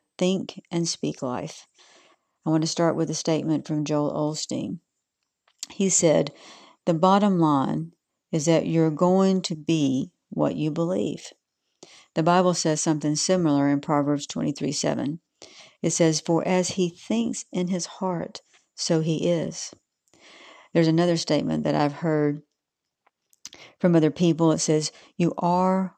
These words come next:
what you eat." As I have thought about those three statements, I see a pattern. The first statement involves our mind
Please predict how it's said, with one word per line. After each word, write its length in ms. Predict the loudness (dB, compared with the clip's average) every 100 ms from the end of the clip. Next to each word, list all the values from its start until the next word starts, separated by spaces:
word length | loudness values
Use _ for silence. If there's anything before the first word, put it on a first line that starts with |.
| -2
what 240 | -2 0
you 160 | -2 -2
eat." 440 | -2 -4 -6 -14 -20 _ _ _ _ _ _ _ _ _ _ _ -4
As 160 | 0
I 60 | 2
have 200 | 0 -2
thought 320 | -2 -2 0
about 400 | 0 2 0 0
those 260 | -2 -4 -4
three 220 | -4 -4
statements, 800 | -4 -4 -4 -4 -6 -8 -10 -12 _ _ _ _ -6
I 60 |
see 200 | -4 0
a 60 | -2
pattern. 540 | -2 -6 -4 -6 -8 -12 _ _ _ _ -20 _ _ _ _ _ _
The 80 | -6
first 340 | 4 6 6 4
statement 480 | 4 2 4 2
involves 520 | 2 2 2 2 2 0
our 120 | 0
mind 540 | 0 -2 -4 -8 -12